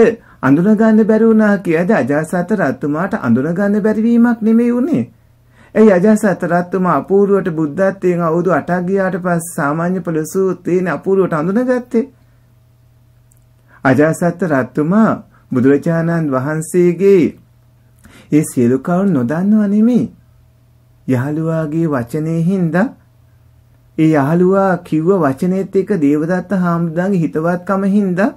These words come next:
කරගත්ත පාප කර්ම ගොඩක් නොමග යෑමක් සිද්ධ වුණේ. මුලින් හොඳට හිටියා. නමුත් දේවදත්ත හාමුදුරන්ගේ වචන හින්දා නොමග ගිහිල්ලා වෙනත් අරමුණු වලට යන්න උත්සාහ කළා.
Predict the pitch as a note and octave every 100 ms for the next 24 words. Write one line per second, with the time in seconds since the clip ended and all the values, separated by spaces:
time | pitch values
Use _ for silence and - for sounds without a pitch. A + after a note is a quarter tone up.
0 | _ _ _ _ _ _ _ _ _ -
1 | F3 F3+ G#3 G#3+ B3 G3 G3 G#3+ A3 F#3+
2 | E3+ D3 D3+ D3 D3 E3 F#3 G#3 A#3+ B3
3 | A3+ G#3+ - G#3+ A3 C4 G#3+ A#2+ G#2+ -
4 | _ _ _ _ _ _ _ _ _ _
5 | _ _ _ _ _ - - F#3 A#3 A3+
6 | A3+ A3+ A3+ G3+ A3 B3+ G#3+ G2 - _
7 | _ _ _ - D3 D3+ C#3 D3 D#3+ E3
8 | E3 E3+ D#3+ E3 E3 D3 D#3+ D#3+ E3 E3+
9 | E3+ F3 B3+ G#3+ D3 C#3+ C#3+ D#3 D#3+ -
10 | _ - C#3+ D3+ F3 G3+ G#3 G#3 A3+ F3+
11 | G3+ E4 - _ _ _ _ _ - D#3
12 | G3 A#3+ A#3+ A3 A3+ A3+ A#3 B3 B3 A#3+
13 | A#3 B3+ G#3+ - B2+ B2+ - A#2+ -